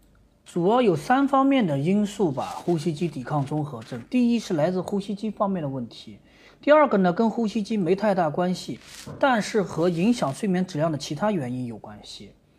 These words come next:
第三个就是不是很明确，医学上就叫做残留嗜睡。好，我们一个个来，先看呼吸机方面的。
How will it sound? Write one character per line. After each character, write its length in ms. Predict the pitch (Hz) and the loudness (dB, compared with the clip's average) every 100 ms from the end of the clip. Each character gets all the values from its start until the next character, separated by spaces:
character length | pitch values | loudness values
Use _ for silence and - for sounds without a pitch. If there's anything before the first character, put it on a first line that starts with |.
| _ | _
第 140 | - 190 | -2 0
三 240 | 233 233 | 2 2
个 80 | 214 | 2
就 160 | 185 | 2
是 60 | 160 | 0
不 160 | 151 190 | -2 -4
是 100 | 196 | -2
很 160 | 156 | -4
明 220 | 120 117 | -6 -6
确， 260 | 143 170 113 - _ _ | -8 -8 -10 -14 _ _
医 140 | - 190 | -2 0
学 180 | - | -2
上 180 | 131 151 | -4 -4
就 160 | - 160 | -2 -4
叫 160 | 139 | -4
做 140 | 127 120 | -6 -10
残 220 | - 123 | -12 -12
留 120 | 117 | -12
嗜 200 | 117 - | -14 -18
睡。 240 | 120 101 - _ _ | -20 -20 -20 _ _
好， 240 | - 127 127 | -8 -6 -4
我 100 | 156 | -2
们 160 | 151 180 | 0 0
一 80 | 214 | 0
个 160 | 254 | 0
个 100 | 180 | -2
来， 220 | 139 95 98 - - | -4 -6 -14 -20 -20
先 160 | - 277 | -2 2
看 120 | 262 | 4
呼 200 | 208 233 | 4 2
吸 120 | 202 | 2
机 140 | 208 208 | 0 0
方 180 | 202 185 | 0 0
面 240 | 180 143 | 2 0
的。 140 | - | -6